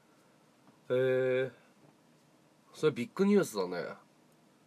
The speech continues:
レンズ届いてないの？わかんないけど、天城府は届いたよ、ほら。Amazon。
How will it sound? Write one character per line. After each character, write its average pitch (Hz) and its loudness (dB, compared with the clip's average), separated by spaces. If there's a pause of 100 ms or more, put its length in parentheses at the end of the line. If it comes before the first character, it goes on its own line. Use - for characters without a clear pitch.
(800)
レ 139 -2
ン 139 -6
ズ 101 -14
届 117 -2
い 104 -10
て 101 -12
な 95 -4
い 87 -6
の？ 87 -16 (300)
わ 131 -2
か 208 6
ん 214 6
な 175 4
い 170 -2
け 214 2
ど、 165 6
天 156 4
城 175 -6
府 160 -2
は 160 4
届 147 -2
い 104 -12
た 87 -6
よ、 82 -4
ほ - -8 (1900)
ら。 - -4
Amazon。 127 -10